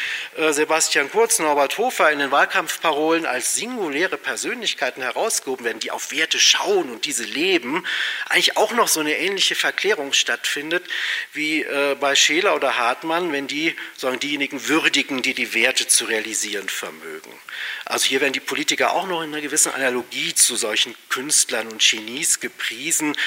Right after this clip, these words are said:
sondern für ihre Fähigkeiten im Umgang mit Werten bewundert,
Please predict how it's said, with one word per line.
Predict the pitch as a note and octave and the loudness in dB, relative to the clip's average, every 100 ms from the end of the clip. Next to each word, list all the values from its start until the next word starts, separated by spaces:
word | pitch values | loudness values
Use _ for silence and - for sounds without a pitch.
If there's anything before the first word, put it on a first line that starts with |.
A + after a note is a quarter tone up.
| - | -4
sondern | - B2+ | -4 -2
für | - | -2
ihre | B2 B2+ | 0 -2
Fähigkeiten | A#2 - D#3 F#3 E3 - - B2 - B2+ - - - | -2 0 4 6 6 4 6 4 4 -2 -6 -8 -8
im | B2+ B2 | -12 -2
Umgang | D#3+ F3+ F3 D3 C3 | 0 2 4 4 4
mit | A#2 - | -2 -6
Werten | A2 B2 - B2+ | 0 0 0 -10
bewundert, | A2+ G2+ G2+ A#2+ C#3+ D3+ - | -10 -8 -8 -4 0 0 -2